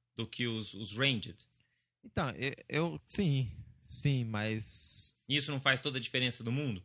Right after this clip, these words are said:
Speaker 1: Porque eu, porque eu, por exemplo, eu já vi muito Warlock, por exemplo, que faz aquele personagem, Warlock infernal, que tem trocentos mil pontos de vidas, quatrocentos mil healing surges,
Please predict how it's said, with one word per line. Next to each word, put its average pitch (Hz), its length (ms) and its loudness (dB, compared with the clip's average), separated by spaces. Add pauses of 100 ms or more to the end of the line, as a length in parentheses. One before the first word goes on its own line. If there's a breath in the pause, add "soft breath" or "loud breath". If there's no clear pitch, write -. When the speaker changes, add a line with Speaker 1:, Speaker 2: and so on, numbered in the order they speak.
Speaker 1:
Porque 135 200 -2
eu, 185 220 0
porque 180 180 -2
eu, 202 60 2
por 208 120 0
exemplo, 165 260 2
eu 165 40 -2
já 185 120 2
vi 196 160 2
muito 233 300 0
Warlock, 147 580 2
por 120 160 0
exemplo, 110 540 2 (320)
que 143 100 -10
faz 160 220 6
aquele 165 220 0
personagem, 160 800 2 (200)
Warlock 139 460 2
infernal, 156 680 2 (320)
que 147 100 -10
tem 165 180 0
trocentos 208 640 0
mil 190 160 2
pontos 170 320 -2
de 143 120 -2
vidas, 170 500 0
quatrocentos 185 840 0
mil 170 200 2
healing 156 240 2
surges, 151 640 0